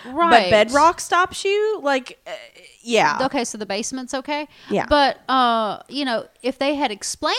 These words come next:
Speaker 1: that he was hovering above the floor, that
Speaker 2: Yeah.
Speaker 1: would have been fine. But so they do that dramatic scene with him reaching down and touching the floor, like, "Oh, now the floor is solid." Okay, but your feet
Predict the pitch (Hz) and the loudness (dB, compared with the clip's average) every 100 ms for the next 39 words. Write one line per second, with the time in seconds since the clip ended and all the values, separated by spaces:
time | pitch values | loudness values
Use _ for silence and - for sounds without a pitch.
0 | 523 285 220 233 208 208 208 202 190 175 | -2 -4 -4 -6 -4 -4 -2 -4 -6 -6
1 | 170 160 - 160 175 160 170 - - 175 | -6 -6 -12 -14 -10 -8 -10 -12 -8 0
2 | 165 165 214 285 277 - 359 370 196 208 | 2 2 -2 -4 -4 -2 -2 -2 -4 -6
3 | 226 269 247 233 220 311 269 196 226 220 | -2 0 0 -2 -4 -2 -2 -4 -6 -4
4 | 214 220 - 240 226 208 214 196 185 214 | -6 -8 -8 -8 -6 -6 -6 -6 -6 -8
5 | - 214 208 208 165 - 185 - 214 196 | -8 -6 -6 -6 -8 -6 -6 -4 -6 -8
6 | - 202 196 202 196 170 - _ - 302 | -8 -4 -2 -2 -2 -4 -6 _ -6 0
7 | 320 262 240 311 294 - 320 302 262 - | 2 2 0 0 0 -2 -2 -2 -2 0
8 | 302 226 170 170 190 165 - 185 - 311 | 0 0 -2 -4 -4 -4 -8 -10 -4 0
9 | 311 196 - - - | 0 -2 -10 -12 -12